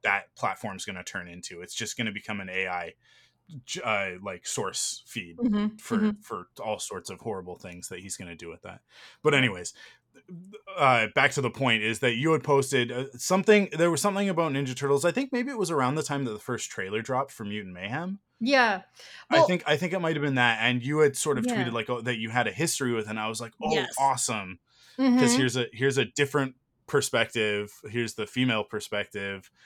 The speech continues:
Speaker 1: um, and you always have such great things to say on What the Force about, you know, like, fairy tales and, and sort of that mythic stuff tying into it, and I was like, "That's a conversation worth bringing to the internet." Like, that's
Speaker 2: Aw, well,
Speaker 1: one
Speaker 2: thanks.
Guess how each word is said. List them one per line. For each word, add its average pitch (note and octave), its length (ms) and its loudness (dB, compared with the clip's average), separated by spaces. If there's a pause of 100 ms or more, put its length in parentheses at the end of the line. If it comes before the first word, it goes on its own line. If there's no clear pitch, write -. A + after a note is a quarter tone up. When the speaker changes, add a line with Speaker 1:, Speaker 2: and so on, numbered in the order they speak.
(220)
Speaker 1:
um, G2 400 -6
and A2+ 180 2
you B2+ 140 4
always B2 240 4
have A2 140 -4
such - 240 -6
great A#2 200 -4
things G#2+ 260 -4
to G2+ 100 -10
say G2+ 420 -4
on F#2+ 320 -6
What G2 160 -10
the - 60 -18
Force F#2+ 640 -8
about, F#2+ 420 -10
you F#2+ 100 -12
know, F#2 140 -10
like, F2+ 200 -10
fairy G2 380 -2
tales F#2+ 600 -4
and, F2 200 -12 (380)
and G2+ 300 -4
sort G#2+ 160 -4
of F2+ 60 -12
that F#2+ 200 -4
mythic G2+ 480 -8
stuff - 540 -6
tying G2 300 -4
into F#2 200 -12
it, F#2 40 -12
and F2+ 80 -14
I F#2 80 -10
was F2+ 120 -12
like, F#2+ 160 -10 (140)
"That's C#3 360 4
a C3 60 2
conversation G#2 840 -4 (520)
worth G#2 500 -6 (300)
bringing A2+ 420 -2
to G#2 120 -6
the F#2+ 100 -10
internet." F2 360 -16 (120)
Like, G#2+ 220 -4
that's G#2 260 0
Speaker 2:
Aw, - 40 -4
well, A2+ 80 -2
Speaker 1:
one G2 160 -2
Speaker 2:
thanks. - 360 -12